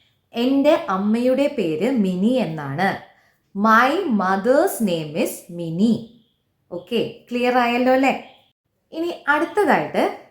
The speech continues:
ഞാൻ കാലിക്കറ്റിൽ നിന്നാണ് വരുന്നത്, അല്ലെങ്കിൽ എൻ്റെ നാട് കാലിക്കറ്റ്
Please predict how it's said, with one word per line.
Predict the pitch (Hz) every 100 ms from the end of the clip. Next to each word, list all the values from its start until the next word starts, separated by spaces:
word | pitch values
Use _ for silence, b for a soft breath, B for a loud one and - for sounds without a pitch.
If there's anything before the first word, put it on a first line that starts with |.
| _ 226 269
ഞാൻ | 330 262 202 349 - _
കാലിക്കറ്റിൽ | 285 269 294 311 330 330 330 254
നിന്നാണ് | 190 156 185 220
വരുന്നത്, | 156 151 151 165 - -
അല്ലെങ്കിൽ | 220 220 202
എൻ്റെ | 202 190
നാട് | 175 233 311 226
കാലിക്കറ്റ് | 151 156 170 -